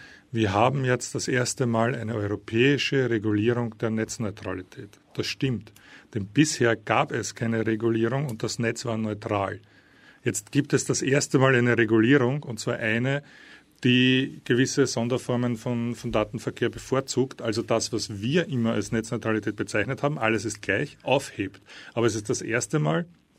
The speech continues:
dass es auf europäischer Ebene dazu eine Regulierung gibt. Das ist richtig. Er hat jetzt das erste Mal eine Regulierung der Netzneutralität auf europäischer Ebene geschaffen, indem er sie abgeschafft hat.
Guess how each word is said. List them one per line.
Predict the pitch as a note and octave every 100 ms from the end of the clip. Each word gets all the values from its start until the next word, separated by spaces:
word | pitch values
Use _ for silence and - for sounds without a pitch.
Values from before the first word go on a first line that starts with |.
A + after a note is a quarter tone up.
| _ - - -
dass | - B2
es | A2+
auf | G#2+
europäischer | - A2 G#2 A2+ C3 -
Ebene | A2+ A#2 B2+
dazu | A#2 -
eine | A#2+ A#2+
Regulierung | A#2 B2 D3 B2
gibt. | G2 -
Das | G#2+
ist | A2+ B2
richtig. | D#3+ - F2+ - - - - -
Er | A#2+
hat | C3 C3+
jetzt | C3+ -
das | B2+
erste | C3+ -
Mal | C#3+ D3
eine | A#2 A2+
Regulierung | G#2 G#2+ B2 C3 A#2
der | A2+
Netzneutralität | G#2+ G#2 A2+ A2+ A2 A2+
auf | G2+
europäischer | F#2+ F#2+ G#2+ G#2 A#2+
Ebene | G2+ G#2 G#2+ A2 G#2
geschaffen, | G2 - A2 - D3
indem | A#2+ G#2+
er | A2
sie | -
abgeschafft | - - - -
hat. | -